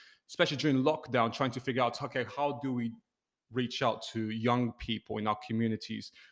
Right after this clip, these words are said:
Um, some stuff that people at The Message have been doing is this thing called Love Where You Live, where it's a bit of social action where they go out and, and clean,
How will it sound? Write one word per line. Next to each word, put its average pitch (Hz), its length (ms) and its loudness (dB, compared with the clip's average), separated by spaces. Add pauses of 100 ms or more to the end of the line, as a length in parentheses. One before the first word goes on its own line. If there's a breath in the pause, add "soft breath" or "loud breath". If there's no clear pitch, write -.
(160 loud breath)
Um, 113 460 6
some 143 340 4
stuff - 260 0
that 117 180 2
people 123 300 2
at 120 100 2
The 117 60 0
Message 117 240 2
have 107 80 -4
been 107 140 -2
doing 117 320 4
is 107 120 -6
this - 140 -14
thing 120 180 -4
called 110 280 -6
Love 110 260 2
Where 110 160 2
You 110 140 0
Live, 110 200 4 (400 loud breath)
where 117 340 4
it's 156 240 0
a 175 40 -4
bit 190 100 4
of 160 80 4
social 135 460 2
action 127 380 2
where 120 100 2
they 113 140 2
go 123 360 4
out 120 320 6
and, 110 160 -2
and 110 220 -4
clean, 117 580 0